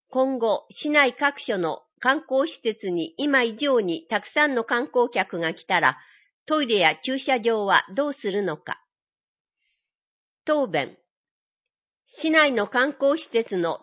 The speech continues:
トイレや駐車場については、通年ベースでは量的にほぼ充足しているが、観光シーズンなど特定の時期に着目すると、場所によっては数が不足し、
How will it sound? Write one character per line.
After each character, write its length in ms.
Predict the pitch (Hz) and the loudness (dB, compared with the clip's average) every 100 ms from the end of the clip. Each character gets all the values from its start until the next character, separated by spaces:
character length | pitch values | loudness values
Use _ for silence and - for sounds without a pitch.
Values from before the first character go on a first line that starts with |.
| - | -2
ト 140 | 294 | 0
イ 60 | 262 | 2
レ 100 | 226 | 4
や 140 | 208 | 2
駐 200 | 208 262 | 0 -4
車 200 | 277 254 | 0 0
場 180 | 226 247 | 2 2
に 160 | 247 247 | 0 -4
つ 140 | 247 | -8
い 80 | 226 | -6
て 180 | - 165 | -2 2
は、 220 | 156 - - _ _ _ - | 2 0 -12 _ _ _ -4
通 180 | 302 | 0
年 260 | 294 311 285 | 2 2 4
ベ 140 | 294 | 4
ー 60 | 311 | 4
ス 160 | 269 190 | 0 -2
で 120 | 185 | 2
は 220 | 160 - 185 | 4 2 0
量 180 | 240 269 | -2 2
的 280 | 254 262 | -2 0
に 100 | 247 | -2
ほ 160 | 269 247 | 0 0
ぼ 140 | 185 | 0
充 180 | 175 208 | -2 -4
足 320 | - 240 233 | -2 -2 -2
し 100 | 233 | -8
て 140 | - 220 | -2 -2
い 100 | 202 | 0
る 160 | 196 | -2
が、 220 | 165 131 - _ _ _ _ | 0 0 -2 _ _ _ _
観 200 | - 277 | 2 2
光 240 | 277 285 320 | 2 -2 0
シ 200 | 285 277 | -2 0
ー 80 | |
ズ 100 | 226 | 0
ン 100 | 226 | 0
な 160 | 220 226 | 2 0
ど 240 | 190 185 _ _ - | 0 -4 _ _ -4
特 220 | 226 - | -4 -2
定 240 | - 311 | -2 0
の 180 | 294 294 | 2 0
時 140 | 247 285 | -2 -4
期 140 | 254 | -4
に 160 | 220 226 | -4 -2
着 280 | 208 - | -4 -4
目 240 | 247 254 - | -4 -4 -6
す 160 | - | -10
る 140 | 226 226 | -8 -6
と、 320 | - 180 - _ _ | -4 -4 -4 _ _
場 100 | 202 | -4
所 160 | 220 302 | -2 -2
に 160 | 294 | 0
よ 80 | 294 | 0
っ 40 | 294 | -2
て 240 | - 269 | -2 2
は 200 | 190 180 - _ | 2 0 -8 _
数 260 | - 277 226 | -2 0 2
が 140 | 185 | 2
不 80 | - | 2
足 300 | - 214 214 | -4 -6 -8
し、 360 | - 196 185 | -12 -12 -12